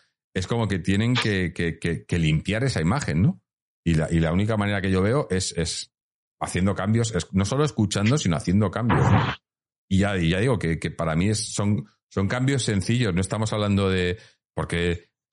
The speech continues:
en todo el tema, eh, el, el, en lo, en lo, digamos, lo importante económica y deportivamente, que es el tema de los fichajes y de, y de la plantilla, y da-, ah, eso no va a cambiar, eso va a seguir haci-, va, va a seguir pasando lo mismo, ¿no? Eh, lo de, eh,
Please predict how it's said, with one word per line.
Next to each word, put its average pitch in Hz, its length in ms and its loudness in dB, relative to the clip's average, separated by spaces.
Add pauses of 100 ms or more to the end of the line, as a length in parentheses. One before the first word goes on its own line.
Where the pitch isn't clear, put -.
en 78 120 0
todo 95 180 0
el 101 120 -2
tema, 95 800 -2
eh, 85 520 -2
el, - 0 -
el, 98 260 0
en 101 180 0
lo, 92 200 0
en 98 260 2
lo, 90 560 0
digamos, 107 600 -2
lo 104 100 2
importante 107 960 0
económica 95 500 0
y 95 40 -2
deportivamente, 92 760 0
que 85 60 -4
es 82 100 -4
el 80 140 -2
tema 82 200 -2
de 82 60 0
los 78 140 -2
fichajes 98 560 -2
y 85 80 2
de, 78 340 0 (320)
y 78 80 0
de 78 120 0
la 73 120 -2
plantilla, 90 500 0
y 87 40 2
da-, 92 180 -2
ah, 71 140 -2
eso 85 340 -4
no 110 80 0
va 82 60 0
a 71 40 -4
cambiar, 87 300 0
eso 73 140 -4
va 92 60 -2
a - 20 -4
seguir 85 220 -2
haci-, - 280 -4
va, 87 140 -2
va 82 160 -2
a - 20 -2
seguir 98 200 -2
pasando 80 300 0
lo 73 100 0
mismo, 92 280 2
¿no? 123 200 0 (420)
Eh, 78 280 0
lo 85 200 2
de, 80 920 0
eh, - 20 -2